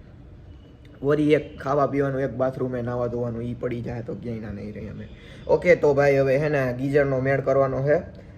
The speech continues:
ગીઝરનો મેળ થઈ જાય એટલે ઇલેક્ટ્રિશિયનનો મેળ કરવાનો હોય, ઇલેક્ટ્રિશિયનનો મેળ થઈ જાય એટલે આપણે નાવાનો મેળ થઈ જાય. <laughs> તમે બધાય તો નાતા હશો ગીઝરથી ને હીટરથી ને ગરમ પાણીએથી. હે, કાંઈ વાંધો નહીં ભાઈ,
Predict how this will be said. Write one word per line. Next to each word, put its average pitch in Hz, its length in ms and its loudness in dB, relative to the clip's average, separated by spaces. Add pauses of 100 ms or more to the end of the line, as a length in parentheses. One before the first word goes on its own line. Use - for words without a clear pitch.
(100)
ગીઝરનો 135 380 2
મેળ 135 180 2
થઈ 143 160 2
જાય 135 120 4
એટલે 127 260 2
ઇલેક્ટ્રિશિયનનો 139 680 0
મેળ 131 200 0
કરવાનો 135 360 0
હોય, 143 120 2
ઇલેક્ટ્રિશિયનનો 135 720 0
મેળ 135 200 -2
થઈ 139 160 -2
જાય 135 160 0
એટલે 127 160 -2
આપણે 123 220 -4
નાવાનો 156 360 -8
મેળ 131 180 -4
થઈ 127 180 -10
જાય. 151 220 -12 (600)
<laughs> - 560 -14
તમે 180 180 6
બધાય 180 240 8
તો 170 120 6
નાતા 156 260 2
હશો 151 220 4
ગીઝરથી 135 600 2
ને 123 120 -2
હીટરથી 127 540 -2
ને 123 160 -6 (280)
ગરમ 127 260 0
પાણીએથી. 123 600 -6 (1500)
હે, 202 160 6 (760)
કાંઈ 175 280 6
વાંધો 151 240 4
નહીં 139 160 2
ભાઈ, 123 380 2